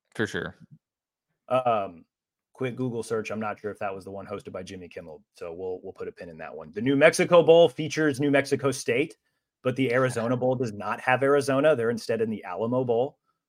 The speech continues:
Speaker 2: Um, Florida obviously went five and seven, so they could not qualify for the TaxSlayer Gator Bowl. So instead, we get the Clemson Tigers and the Kentucky Wildcats. That's a shame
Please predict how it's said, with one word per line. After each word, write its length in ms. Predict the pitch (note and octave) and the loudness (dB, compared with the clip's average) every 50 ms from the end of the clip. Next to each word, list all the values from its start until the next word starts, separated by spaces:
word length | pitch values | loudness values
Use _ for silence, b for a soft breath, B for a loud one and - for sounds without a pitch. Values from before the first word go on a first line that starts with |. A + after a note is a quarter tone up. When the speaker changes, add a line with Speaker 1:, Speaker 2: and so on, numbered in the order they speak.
| _ _ - | _ _ -4
Speaker 2:
Um, 480 | A2 A2 G#2+ G#2 F#2+ F2+ F2 D#2+ E2 _ _ - _ _ - | -2 -2 0 -2 -2 -4 -8 -14 -18 _ _ -20 _ _ 0
Florida 280 | - C#3 D3 D3 D3 C3+ | 4 6 8 8 8 6
obviously 460 | B2+ B2+ C3 B2+ C3 - - C3 A#2 | 8 6 4 4 2 -4 -4 -6 -6
went 180 | A2+ A#2 G#2+ - | -6 -6 -8 -2
five 240 | - B2 A#2+ A2+ A2 | 0 0 0 0 -2
and 120 | G#2 G#2 | -4 -4
seven, 280 | - B2 A2+ G2+ G2 F#2 | -2 -4 -4 -4 -6 -10
so 160 | - G2+ G2 | -10 -10 -8
they 120 | G2+ G2+ | -8 -8
could 180 | - - A2+ A2 | -6 -6 -6 -4
not 160 | A2+ G#2+ - | -4 -8 -6
qualify 400 | - A2+ G#2 G2+ G2 - G2+ G2 | -4 -6 -4 -4 -6 -6 -8 -8
for 120 | - - | -8 -12
the 80 | G2 F#2+ | -16 -14
TaxSlayer 500 | - - F2+ - - - A#2 G#2 F#2+ F2 E2+ _ - | -10 -10 -10 -8 -6 -6 -6 -6 -6 -8 -14 _ -8
Gator 280 | G#2+ F#2+ G2 A#2+ B2+ | -8 -6 -4 -4 -2
Bowl. 380 | B2+ C3+ C#3 D3 E3+ F#3 - _ _ _ _ | 2 4 4 4 4 2 0 _ _ _ _
So 180 | - - A#2 G#2+ | -8 -6 -4 -4
instead, 320 | G#2 - - - A#2 G#2 | -4 -4 -4 -4 -4 -4
we 100 | G#2 G#2+ | -4 -8
get 140 | G2 G#2 - | -8 -8 -10
the 80 | A2 - | -10 -12
Clemson 360 | - A2 A2 A2 G#2 G2+ G2 | -8 -6 -6 -6 -6 -8 -8
Tigers 380 | - G#2+ G#2+ G#2 A2 A2 G2+ G2+ | -4 -4 -4 -4 -4 -6 -8 -8
and 80 | G2 | -10
the 60 | E2+ D#2+ | -10 -12
Kentucky 400 | - F#2+ - - G2+ - G2 F2+ | -12 -14 -12 -12 -12 -10 -10 -8
Wildcats. 680 | E2 E2+ E2+ F#2+ A2+ A2 C#3 D3 E3 F3 - - - _ b b b b b b _ - | -8 -8 -6 -8 -6 -2 0 0 0 0 -4 -12 -20 _ b b b b b b _ -6
That's 240 | - F#2 - - - | -4 -4 -2 4 2
a 40 | D3 | 2
shame 420 | - - F3 E3+ F#3 G3 G#3 G#3+ | 4 4 2 2 4 2 0 -2